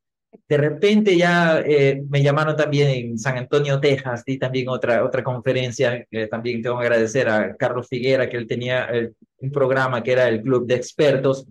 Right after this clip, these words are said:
me llamaron allá a hablar sobre marca personal, ah, y así fue. Después me llamaron de Bolivia y yo no me lo podía creer, decía,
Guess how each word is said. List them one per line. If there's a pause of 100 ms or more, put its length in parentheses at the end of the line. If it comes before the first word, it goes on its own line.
(300)
me
llamaron
allá
a
hablar
sobre
marca
personal, (140)
ah, (420)
y
así
fue.
Después
me
llamaron
de
Bolivia
y
yo
no
me
lo
podía
creer,
decía,